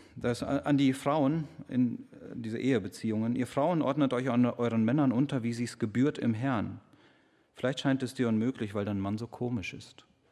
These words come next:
Sei stark und mutig. Vers neunzehn: „Ihr E-, Ehemänner, liebt eure Frauen und seid nicht bitter gegen sie.“ Vielleicht tust du dich da auch damit schwer und sagst,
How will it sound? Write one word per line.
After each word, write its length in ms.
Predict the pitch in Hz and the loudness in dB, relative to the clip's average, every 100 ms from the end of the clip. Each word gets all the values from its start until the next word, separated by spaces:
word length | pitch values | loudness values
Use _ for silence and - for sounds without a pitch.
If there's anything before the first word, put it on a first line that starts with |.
| _ _ _ _ _ _ _ _ _ _ _ _ _ _ _ | _ _ _ _ _ _ _ _ _ _ _ _ _ _ _
Sei 220 | - 104 | -6 -6
stark 340 | - 95 95 | -4 -4 -4
und 80 | 101 | -4
mutig. 540 | 101 110 - 95 - - _ | -4 -6 -8 -14 -16 -20 _
Vers 220 | - 104 | -10 -6
neunzehn: 440 | 110 110 127 98 98 | -2 -2 -4 -6 -4
„Ihr 220 | 123 123 | -2 0
E-, 200 | 135 151 | 2 2
Ehemänner, 440 | 151 160 120 113 117 | 4 4 4 4 2
liebt 200 | 127 - | 0 -2
eure 200 | 113 110 | -2 -4
Frauen 400 | - 110 131 143 | -2 -2 0 0
und 120 | 120 | 0
seid 180 | 123 127 | -2 0
nicht 220 | 123 - | -2 -2
bitter 260 | 143 - 98 | -4 -2 -4
gegen 300 | 92 95 95 | -2 -4 -6
sie.“ 180 | 98 104 _ _ _ _ _ _ _ _ _ _ _ _ | -8 -12 _ _ _ _ _ _ _ _ _ _ _ _
Vielleicht 220 | - 110 - | -8 -8 -6
tust 240 | 101 - | -8 -2
du 80 | 151 | -2
dich 200 | 101 - | -2 -2
da 80 | 113 | -6
auch 120 | 113 | -6
damit 240 | 101 92 | -6 -6
schwer 240 | - 113 101 | -6 -6 -4
und 80 | |
sagst, 460 | 98 101 - - | -4 -8 -10 -18